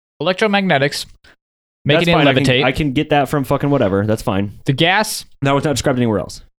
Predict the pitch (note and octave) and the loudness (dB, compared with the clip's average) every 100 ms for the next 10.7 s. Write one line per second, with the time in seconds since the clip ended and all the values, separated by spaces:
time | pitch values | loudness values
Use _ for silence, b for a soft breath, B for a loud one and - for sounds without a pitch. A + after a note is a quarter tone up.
0 | _ _ A2 A#2 A#2 A#2 A#2+ B2 A#2+ A2 | _ _ -4 0 0 0 0 0 0 0
1 | G#2+ - G#2 B2+ G#2+ G#2+ - G2+ G#2+ G2 | -2 0 2 2 2 0 0 0 0 0
2 | G#2+ F#2 F#2 G2 C3+ D3+ D3+ D3+ D#3 F3+ | -2 -4 -6 -4 -2 -2 -2 -2 -2 -4
3 | A#3+ D3 E3+ E3+ F#3 F3+ F#3 F#3+ A#3+ D4 | -2 2 4 4 4 2 2 2 0 0
4 | D3 - _ _ _ - C3+ C3+ G#2+ G2+ | 0 -2 _ _ _ -6 2 2 2 -4
5 | _ _ _ _ _ _ _ C3+ D#3 D3+ | _ _ _ _ _ _ _ 2 2 2
6 | E3+ B2 - - _ _ - - D#3+ F3 | 0 0 -2 -18 _ _ -20 -4 0 2
7 | D3+ A#2+ D3 C#3+ B2+ A2+ A2+ C#3+ G2+ A2 | 0 2 2 2 0 2 2 2 2 0
8 | - - B3+ A3 C#3 A2+ _ _ _ _ | -2 -2 2 4 2 -2 _ _ _ _
9 | _ _ _ _ _ - A2 - G#2 A#2+ | _ _ _ _ _ -4 -4 -2 -2 0
10 | A#2+ A2+ A#2+ A#2+ A#2+ B2 | -2 -2 -4 -2 -2 -4